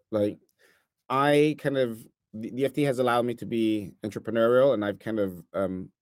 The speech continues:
gone down that route. But effectively, I think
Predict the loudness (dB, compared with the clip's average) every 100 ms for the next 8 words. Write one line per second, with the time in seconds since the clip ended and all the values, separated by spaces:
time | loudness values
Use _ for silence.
0 | _ -14 -2 0 0 0 -2 -2 -4 -2
1 | 0 0 -2 -8 _ _ _ _ _ -2
2 | 2 2 0 -8 -2 0 0 0 2 4
3 | 2 0 _ _ _ -2 0 0 -2